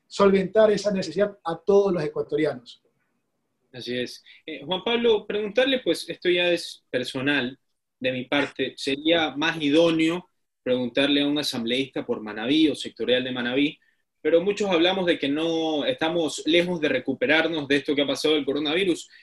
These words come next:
Speaker 2: Yo creo que en totalidad ni siquiera nos hemos recuperado del terremoto del dos mil dieciséis. Y hablo porque Manabí, al menos mi ciudad, Valle de Carat,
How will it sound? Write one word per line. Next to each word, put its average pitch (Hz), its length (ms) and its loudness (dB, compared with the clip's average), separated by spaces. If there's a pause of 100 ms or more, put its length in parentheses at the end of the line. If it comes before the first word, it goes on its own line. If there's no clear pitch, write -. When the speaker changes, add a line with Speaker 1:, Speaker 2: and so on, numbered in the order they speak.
(120)
Speaker 2:
Yo 165 220 2
creo 185 280 2
que 170 80 -2
en 147 100 -4
totalidad 135 500 4
ni 175 100 -2
siquiera 147 320 0
nos 135 160 -2
hemos 151 220 -4
recuperado 120 540 -2
del 156 160 2
terremoto 123 420 -2
del 127 100 0
dos 113 120 -6
mil 123 120 -4
dieciséis. - 640 -2 (360)
Y 120 80 2
hablo 151 260 6
porque 127 240 -2
Manabí, 123 440 4
al 131 140 2
menos 139 220 -2
mi 131 100 -4
ciudad, 151 380 0
Valle 139 200 2
de 156 100 0
Carat, 143 300 -2